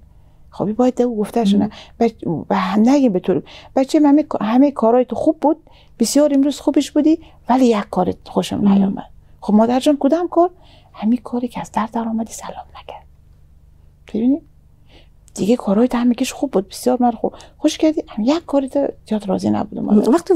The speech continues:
Speaker 2: واضح باشه
Speaker 1: آره.
Speaker 2: اولاد می‌فهمه که من
Speaker 1: می‌فهمه
Speaker 2: خود
Speaker 1: دیگه.
Speaker 2: چیکار بکنم از این به بعد که
Speaker 1: بعد
Speaker 2: پدر
Speaker 1: می‌فهمه.
Speaker 2: مادرم از این راضی
Speaker 1: بله.
Speaker 2: باشن.
Speaker 1: م، در صدد اصلاح همون
Speaker 2: مم.
Speaker 1: کار بدش برمیاد که همین کار مادرم راضی نبوده، باش که دفعه بعد ما این کار خود اصلاح کنیم. به طور کلی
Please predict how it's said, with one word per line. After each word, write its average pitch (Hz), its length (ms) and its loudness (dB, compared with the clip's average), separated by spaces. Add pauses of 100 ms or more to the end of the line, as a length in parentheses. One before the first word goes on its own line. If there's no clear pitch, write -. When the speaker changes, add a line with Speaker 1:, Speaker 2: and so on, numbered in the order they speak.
Speaker 2:
واضح 220 500 2
باشه 277 200 2
Speaker 1:
آره. 247 100 4
Speaker 2:
اولاد 262 200 2
می‌فهمه 285 420 4
که 302 100 2
من 285 60 6
Speaker 1:
می‌فهمه 302 40 4
Speaker 2:
خود 294 140 0
Speaker 1:
دیگه. 254 100 0
Speaker 2:
چیکار 302 300 2
بکنم 311 400 2
از 196 140 4
این 196 100 4
به 185 80 4
بعد 170 340 0
که - 120 -2
Speaker 1:
بعد 196 140 -2
Speaker 2:
پدر 180 200 2
Speaker 1:
می‌فهمه. 175 120 2
Speaker 2:
مادرم 247 260 4
از 208 180 2
این 208 180 2
راضی 190 320 2
Speaker 1:
بله. 277 100 4
Speaker 2:
باشن. 185 340 -6 (160)
Speaker 1:
م، 190 360 2
در 185 180 -2
صدد 190 340 -2 (140)
اصلاح 247 540 2 (120)
همون 277 320 0
Speaker 2:
مم. 202 120 4
Speaker 1:
کار 285 220 2
بدش 427 340 0
برمیاد 233 400 0
که - 140 -6 (260)
همین 285 240 2
کار 285 220 2
مادرم 220 380 4
راضی 202 180 0
نبوده، 247 180 2
باش 254 240 0
که 226 60 -2
دفعه 208 260 0
بعد 277 220 0 (360)
ما 202 80 -2
این 233 120 -2
کار 233 200 -6
خود 240 180 -6
اصلاح - 300 -4
کنیم. - 260 -10 (280)
به 269 100 -2
طور 277 280 2
کلی 277 540 2